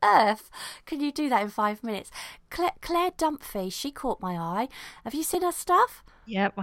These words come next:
Speaker 1: The,
Speaker 2: have.
Speaker 1: the,
Speaker 2: Amazing.
Speaker 1: yeah, the complexity of some of the objects that she's been drawing is quite brave, really, and yet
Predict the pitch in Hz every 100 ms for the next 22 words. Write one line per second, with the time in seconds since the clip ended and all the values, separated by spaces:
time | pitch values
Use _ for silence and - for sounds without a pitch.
0 | 170 185 175 185 185 180 165 160 180 359
1 | 359 285 - 294 - 370 - 285 - 254
2 | 220 269 240 247 240 - 190 - - -
3 | - 214 - 196 180 220 220 190 160 165
4 | - - - - 247 - - 392 - 220
5 | 262 320 175 165 175 202 -